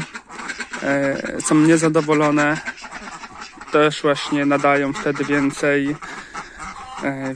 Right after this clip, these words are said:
więc tą wodę muszą mieć mimo wszystko cały czas, chociażby jakiś malutki zbiorniczek. Kaczka francuska nie wymaga wody, e,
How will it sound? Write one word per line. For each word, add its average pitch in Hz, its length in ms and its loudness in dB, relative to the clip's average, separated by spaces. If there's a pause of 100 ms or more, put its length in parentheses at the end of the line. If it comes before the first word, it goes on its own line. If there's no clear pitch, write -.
więc 143 200 2
tą 151 220 0
wodę 151 240 2
muszą 151 260 0
mieć 147 380 2
mimo 147 240 2
wszystko - 360 -4
cały 147 300 0
czas, 160 460 -2 (640)
chociażby 151 440 2
jakiś 139 260 -4
malutki 143 360 -2
zbiorniczek. 139 800 -4 (480)
Kaczka - 300 0
francuska 156 560 0
nie 165 160 4
wymaga 165 360 2
wody, 156 360 0 (800)
e, 135 540 -6